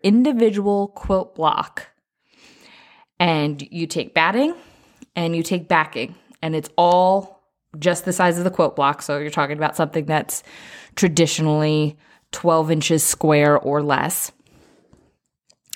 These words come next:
And you quilt just that little sp-, section. And you do all your little quilting,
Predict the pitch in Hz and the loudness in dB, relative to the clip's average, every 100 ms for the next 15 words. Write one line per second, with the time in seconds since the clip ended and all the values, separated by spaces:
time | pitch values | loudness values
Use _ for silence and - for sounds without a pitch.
0 | - - - 196 190 175 - 202 - 185 | -20 -20 -6 0 0 0 2 2 2 0
1 | 180 175 - 165 160 - - - - - | 0 0 -2 -2 -2 -6 -14 -14 -18 -4
2 | 143 - - - _ _ _ _ _ _ | -4 -4 -12 -14 _ _ _ _ _ _
3 | 160 160 156 156 151 165 190 233 269 269 | -8 -6 0 2 4 2 2 0 2 2
4 | 262 262 | 2 0